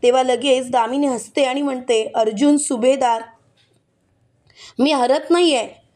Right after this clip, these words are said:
तर मी तुला जिंकू देतीये." तेव्हा लगेच सायली म्हणते, "अर्जुन सर, काय कॉन्फिडन्स आहे यांचा. माझ्या अर्जुन सरांना जिंकून द्यायची तुम्हाला गरज नाही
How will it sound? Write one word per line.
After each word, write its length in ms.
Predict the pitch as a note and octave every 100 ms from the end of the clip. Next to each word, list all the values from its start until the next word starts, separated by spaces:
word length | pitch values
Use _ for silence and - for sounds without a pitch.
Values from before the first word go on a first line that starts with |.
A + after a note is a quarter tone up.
| _ _ _
तर 120 | B3+
मी 120 | C4+ C#4+
तुला 240 | C4 C4+
जिंकू 460 | A3+ B3+ A#3+ A3 C#4+
देतीये." 500 | B3 A3 B3 B3+ - - _ _ _ _ _ _ - - _ _ _ - -
तेव्हा 220 | A#3 A#3+
लगेच 600 | B3 A#3 B3+ A#3 A#3 - - _ _ _ -
सायली 540 | - - B3 A3+ C4+
म्हणते, 500 | C#4+ C#4+ A#3 A3 -
"अर्जुन 380 | A3 A3 G3+ C#4+
सर, 320 | C#4+ C4 B3+
काय 300 | C4 - B3+ C#4+ -
कॉन्फिडन्स 680 | A#3+ A3 G#3+ D4 D4 D4+
आहे 220 | D4+ D4 D#4+
यांचा. 380 | B3+ A#3 A#3 A3 - - - _ _ - _ - - -
माझ्या 440 | A#3 A#3 A#3+ C4 D#4
अर्जुन 320 | C#4 B3 D4
सरांना 460 | D4 C#4 C#4 C4
जिंकून 560 | C4+ G#3+ C4 B3 D#4 D#4+
द्यायची 420 | D4 C#4 - C#4 C#4+
तुम्हाला 360 | C4 B3 C4 C#4+
गरज 300 | C4+ C#4 C#4+
नाही 260 | D4 D4 B3+